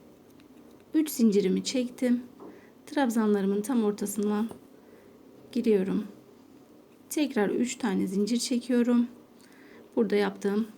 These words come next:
sekiz zincirlik yuvama giriyorum. Bu şekilde devam ettiriyorum arkadaşlar modelimi. Modelimizin bitmiş son hali bu şekilde olacak. Hemen hızlıca bu kısmı da tamamlayıp dönüyorum ben.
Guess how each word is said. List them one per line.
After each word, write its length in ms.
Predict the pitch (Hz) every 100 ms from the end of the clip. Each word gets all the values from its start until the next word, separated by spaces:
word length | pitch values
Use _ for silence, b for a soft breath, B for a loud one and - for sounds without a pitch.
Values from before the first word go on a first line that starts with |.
| - - -
sekiz 380 | - 233 226 185
zincirlik 480 | 185 185 180 196 -
yuvama 280 | 190 151
giriyorum. 440 | 147 - - - 190 - - B B B B B B B - - - - -
Bu 60 | 269
şekilde 680 | 226 208 196 196 220 254 247 - - - - - - - - -
devam 320 | 262 247 220
ettiriyorum 460 | 196 196 - 190 190
arkadaşlar 520 | 180 - - 185 185
modelimi. 560 | 190 185 185 202 302 - B B B -
Modelimizin 640 | 330 277 226 208 214 320 - - -
bitmiş 340 | 285 269 240 240
son 220 | 294 269
hali 260 | 254 233
bu 60 | 247
şekilde 380 | 277 247 226 208
olacak. 420 | 190 185 302 - B B
Hemen 260 | - 302 294
hızlıca 340 | 311 277 247
bu 60 | 269
kısmı 240 | 269 -
da 100 | 233
tamamlayıp 540 | 240 311 277 262 269 269
dönüyorum 460 | 233 220 202 180
ben. 120 | 175